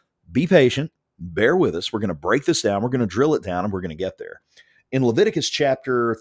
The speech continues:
thirteen, the law regarding lepers is given, and it says here in verse forty-two, "And if there is on the bald head or bald forehead a reddish white sore, it is leprosy breaking out on his bald head or his bald forehead.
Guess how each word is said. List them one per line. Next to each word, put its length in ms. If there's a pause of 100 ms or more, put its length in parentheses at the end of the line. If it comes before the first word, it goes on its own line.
(120)
thirteen, 680
the 80
law 380
regarding 520
lepers 420
is 140
given, 320
and 80
it 80
says 260
here 140
in 60
verse 160
forty-two, 640 (440)
"And 120
if 80
there 160
is 120
on 140
the 60
bald 480
head 380 (360)
or 120
bald 300
forehead 360
a 40
reddish 380
white 260
sore, 360
it 120
is 120
leprosy 520
breaking 380
out 160
on 120
his 140
bald 340
head 180
or 100
his 120
bald 240
forehead. 420